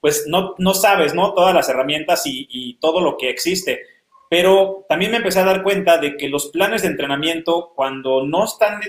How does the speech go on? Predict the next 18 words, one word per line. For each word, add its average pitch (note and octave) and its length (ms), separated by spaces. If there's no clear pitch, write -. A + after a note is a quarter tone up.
diseñados D3+ 540
específicamente D3 800
para D3 260
ti D3 260
o B2+ 180
para C3+ 220
cierto G3+ 480
grupo F#3+ 360
con D#3 140
determinadas C#3+ 460
características, D3+ 1000
en D#3+ 160
vez G#3+ 140
de B3+ 40
ayudarte, F3+ 480
te F3+ 80
pueden F#3 240
perjudicar. F3+ 720